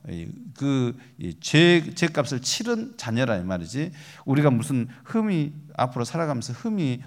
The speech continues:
없을 것이다 이런 말이 아닙니다. 우리가, 어, 죄가 있는지 죄가 가려졌고 또한 허물인데 허물, 허물이 사함받은 이 은혜를 지금 말하는 거죠.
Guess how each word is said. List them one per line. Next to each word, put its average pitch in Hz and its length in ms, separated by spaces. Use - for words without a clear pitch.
없을 143 300
것이다 - 260
이런 107 220
말이 95 220
아닙니다. 85 580
우리가, 139 800
어, 85 200
죄가 156 280
있는지 117 360
죄가 127 320
가려졌고 113 880
또한 143 240
허물인데 165 880
허물, 196 320
허물이 190 300
사함받은 170 800
이 202 220
은혜를 147 420
지금 90 180
말하는 95 320
거죠. 82 240